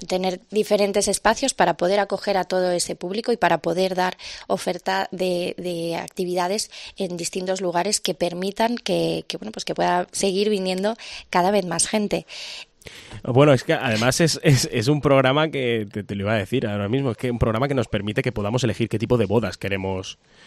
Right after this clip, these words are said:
Speaker 2: queremos vivir, ¿no?
Speaker 1: Sí, exacto. Eh,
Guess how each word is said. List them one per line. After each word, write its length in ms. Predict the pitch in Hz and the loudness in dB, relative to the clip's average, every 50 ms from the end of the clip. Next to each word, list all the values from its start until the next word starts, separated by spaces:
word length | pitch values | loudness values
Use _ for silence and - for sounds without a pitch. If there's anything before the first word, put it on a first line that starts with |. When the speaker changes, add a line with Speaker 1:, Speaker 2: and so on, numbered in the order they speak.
| - _ _ | -20 _ _
Speaker 2:
queremos 320 | - - 110 110 110 104 95 | -4 -2 0 2 2 2 2
vivir, 320 | 101 92 98 123 131 110 | 2 2 4 4 4 4
¿no? 180 | 107 117 143 - _ _ _ _ - - - - - - - - - - | 2 0 -2 -2 _ _ _ _ -20 -20 -20 -20 -20 -20 -20 -16 -8 -6
Speaker 1:
Sí, 280 | - - 233 233 262 | -2 -2 -2 -2 0
exacto. 380 | - - - 202 208 - - 202 | 0 0 0 0 0 0 2 2
Eh, 420 | 185 175 175 175 170 165 165 170 | 2 4 2 0 0 -2 -4 -6